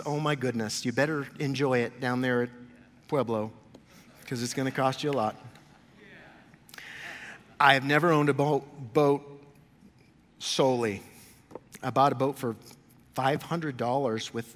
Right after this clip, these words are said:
with, uh, a, a, a brother in Christ, and, uh, I had fun with it, but then it was, it was gone. I,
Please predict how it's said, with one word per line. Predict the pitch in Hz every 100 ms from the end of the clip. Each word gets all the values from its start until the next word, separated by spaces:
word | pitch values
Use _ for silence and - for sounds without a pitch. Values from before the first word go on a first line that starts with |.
| 147
with, | 120 117 - - -
uh, | 113 107 - 110 -
a, | 120
a, | 117
a | 127
brother | 127 131 135 127
in | 120
Christ, | - 139 120 117 - - - - - - - - -
and, | 131 123 120
uh, | 131 120 117 - - - 202
I | 240
had | 147
fun | - 117 110
with | 104
it, | 120 -
but | 123
then | 131
it | 127
was, | 120 113 -
it | 131 113
was | 110
gone. | - 95 95 95 110 -
I, | 131